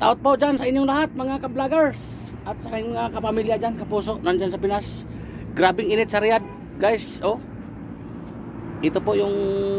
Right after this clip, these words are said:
lugar na tong pinuntahan ko. Nandito po ako sa punong kahoy na to, nakapagpasilong. Tinabi ko tong sasakyan na tong Explorer na to. Nandito po. Ayun. Eh, wala eh.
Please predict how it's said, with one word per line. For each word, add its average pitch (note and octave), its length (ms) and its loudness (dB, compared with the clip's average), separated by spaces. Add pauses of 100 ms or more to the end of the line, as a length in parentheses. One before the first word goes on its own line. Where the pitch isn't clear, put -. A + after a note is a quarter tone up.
(1400)
lugar D#3 320 4
na F3+ 80 2
tong F#3 160 2
pinuntahan F3+ 480 4
ko. G3+ 80 2
Nandito D#3 320 6
po E3+ 160 0
ako E3 80 -6
sa - 160 -6
punong E3 400 4
kahoy E3 400 4
na D#3+ 80 0
to, E3 80 4
nakapagpasilong. D#3+ 1120 0
Tinabi A2 320 -4
ko C#3 160 -6
tong C#3+ 80 -6
sasakyan C#3+ 480 -4
na C#3 80 -4
tong D3 160 -2
Explorer C#3+ 640 2
na C3+ 160 -4
to. C#3+ 80 -6 (640)
Nandito G#2 400 -6
po. A#2 160 -8 (400)
Ayun. A2+ 240 -2 (1300)
Eh, C3+ 400 4
wala D3+ 320 2
eh. A#2+ 160 0